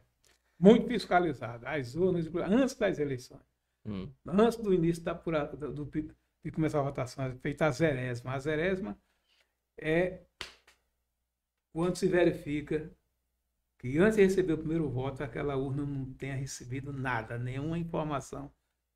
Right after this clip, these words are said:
Speaker 1: E é, sai o certificado de que não tem nada ali
Speaker 2: Uhum.
Speaker 1: pra o juiz autorizar o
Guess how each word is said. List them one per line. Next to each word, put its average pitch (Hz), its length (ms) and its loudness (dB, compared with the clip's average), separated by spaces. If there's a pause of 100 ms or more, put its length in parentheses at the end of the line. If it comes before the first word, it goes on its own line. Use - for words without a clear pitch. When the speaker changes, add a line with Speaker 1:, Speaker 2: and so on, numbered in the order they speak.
(560)
Speaker 1:
E 127 80 -8
é, 123 200 -6
sai 143 420 -2
o 135 180 -8 (280)
certificado 123 760 -8
de 120 120 -6
que 123 120 -10
não 127 140 -6
tem 160 220 -6
nada 120 320 -6
ali 117 280 -10 (160)
Speaker 2:
Uhum. 117 380 -4
Speaker 1:
pra 123 340 -10 (760)
o 143 80 -12
juiz 131 240 -8
autorizar 131 640 -6
o 139 160 -12